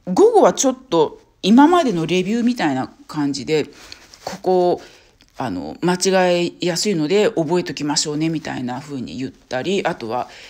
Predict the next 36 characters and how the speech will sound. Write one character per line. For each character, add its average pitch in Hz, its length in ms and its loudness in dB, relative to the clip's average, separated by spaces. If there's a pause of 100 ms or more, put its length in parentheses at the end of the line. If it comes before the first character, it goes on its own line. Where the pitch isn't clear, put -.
(160)
グ 165 180 -2
ル 202 180 4
ー 202 40 -8
プ 151 100 -8
に 139 140 0
な 139 160 -2
っ - 80 -18 (240)
て、 294 300 0 (580)
あ 277 160 -4
の、 - 220 -6 (100)
ビ 247 240 -2
ン 571 120 -6
ゴ 202 120 0
じ 156 100 -2
ゃ 151 60 -2
な 156 80 -2
く - 100 -16
て、 139 380 -6 (500)
ダ 165 220 -4
ブ 330 120 -10
ル 392 120 -2
ジ - 160 -2
ェ 466 40 -8
パ - 140 -14
デ 196 140 -10
ィ 175 40 -6
み 160 120 -6
た 139 100 -4
い 131 40 0
な 131 100 -2
感 131 200 -6
じ。 113 140 -8
あ 139 80 -2
の、 135 160 -2 (340)
百 277 320 -4
点 294 440 2